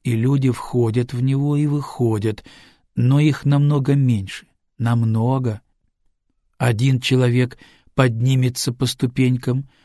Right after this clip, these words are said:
другой нырнет в переход на противоположной стороне улицы. По тротуару следует не спеша третий.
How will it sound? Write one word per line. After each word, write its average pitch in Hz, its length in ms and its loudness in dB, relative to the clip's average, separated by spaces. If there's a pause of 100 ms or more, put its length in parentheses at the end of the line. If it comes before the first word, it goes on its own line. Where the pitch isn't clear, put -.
(120)
другой 127 480 2
нырнет 139 560 4
в - 100 -18
переход 135 640 0
на 143 120 0
противоположной 127 1000 -2
стороне 120 600 -4
улицы. 107 680 -6 (760)
По 107 140 -4
тротуару 127 680 0
следует 143 800 0
не 135 120 -2
спеша 123 540 -4
третий. 117 840 -2